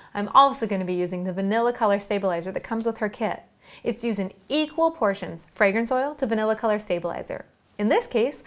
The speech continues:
I'm doing half an ounce of vanilla frosting to half an ounce of vanilla color stabilizer. Just mix these two together and add it to your frosting mixture. Turn your mixer on to low to let this get started mixing.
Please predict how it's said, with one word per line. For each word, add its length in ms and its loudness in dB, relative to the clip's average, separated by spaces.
I'm 100 0
doing 240 2
half 380 0
an 80 0
ounce 360 -2
of 200 2
vanilla 280 2
frosting 440 2
to 120 8
half 360 4
an 80 0
ounce 260 -4
of 140 2
vanilla 320 4
color 240 0
stabilizer. 720 0
Just 240 0
mix 420 2
these 220 0
two 160 0
together 540 4
and 140 -4
add 260 6
it 340 -2
to 380 0
your 200 2
frosting 480 -2
mixture. 460 -12
Turn 320 0
your 120 -2
mixer 320 -2
on 180 0
to 80 0
low 500 -2
to 100 -4
let 240 2
this 140 -6
get 180 -6
started 260 -2
mixing. 540 -8